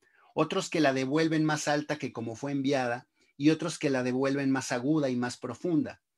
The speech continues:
Contamos también con medios para conducir los sonidos por tubos y conductos a través de extrañas líneas y a grandes distancias". Esta es una traducción, eh, de, eh, de mi persona.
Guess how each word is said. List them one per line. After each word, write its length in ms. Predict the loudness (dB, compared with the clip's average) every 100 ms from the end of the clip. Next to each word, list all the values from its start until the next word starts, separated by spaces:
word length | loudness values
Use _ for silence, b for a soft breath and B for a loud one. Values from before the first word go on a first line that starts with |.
| b b b
Contamos 480 | 0 0 2 -2 -2
también 340 | 0 2 2 2
con 240 | 2 4
medios 460 | 4 2 0 -4 0
para 240 | 0 0
conducir 500 | -2 -2 -2 -2 0
los 180 | 0 -2
sonidos 480 | 0 0 0 -2 -4
por 260 | -6 -6
tubos 420 | 0 0 2 -2 -4
y 80 |
conductos 760 | -4 -2 0 -2 -2 -8 -8 -18 B B
a 100 | -8
través 360 | -2 0 0 -4
de 80 | -6
extrañas 520 | -6 -4 -2 -2 -4
líneas 600 | -4 -2 -2 -4 -10 -14
y 120 | -8 -8
a 60 |
grandes 400 | -6 -8 -8 -10
distancias". 640 | -12 -10 -12 -12 -16 -18 -18
Esta 280 | -6 -2 -2
es 220 | -4 -12
una 300 | -8 -8 -8
traducción, 600 | -10 -12 -10 -12 -12 -14
eh, 240 | -18 -20 -20
de, 300 | -20 -18 -18
eh, 160 | -20 -18
de 120 | -16
mi 100 | -16
persona. 460 | -16 -16 -14 -14